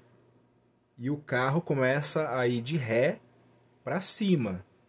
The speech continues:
Eu falei, "Como?" Depois eu saí do carro, fiquei olhando, subi aquela ladeira, desci. Eu fiquei sem entender muito bem o que acontece ali. Se é realmente uma ilusão de ótica, se é uma energia,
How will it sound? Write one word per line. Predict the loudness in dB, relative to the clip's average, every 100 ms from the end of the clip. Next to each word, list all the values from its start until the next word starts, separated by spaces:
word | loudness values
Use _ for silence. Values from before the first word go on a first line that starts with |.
| _ _ _ _ _ _ _ _ _ _ _ _ _ _ _ _ _ _ _ _ _ _ _ _ _
Eu | -14
falei, | -10 -10
"Como?" | -8 -6 -6 -8 -12 _ _ _ _ _ _ _
Depois | -10 -2 0
eu |
saí | 2 2 0
do | 0
carro, | 2 4 4 0
fiquei | -4 2
olhando, | 2 2 0 2 2 0 -4 -10 -20 _ _ _
subi | 0 2 2 -2 0 0
aquela | 2 2 2
ladeira, | 0 0 0 4 4 4
desci. | 2 2 4 4 2 2 2 0 -4 _ _ _ _ _ _ _ -12
Eu | -12
fiquei | -6 0
sem | 0 0
entender | -4 -2 0
muito | 0 0 0
bem | 4 4 4 0
o |
que | -6
acontece | -4 -4 -4 -4 -2
ali. | -4 -2
Se | 0 2
é | 4
realmente | 4 2 0 -2
uma | -2
ilusão | -2 -2 -2
de | 0
ótica, | 2 2 0 -4 -6
se | -2
é | -2
uma | -2
energia, | 0 0 0 0 -2 -2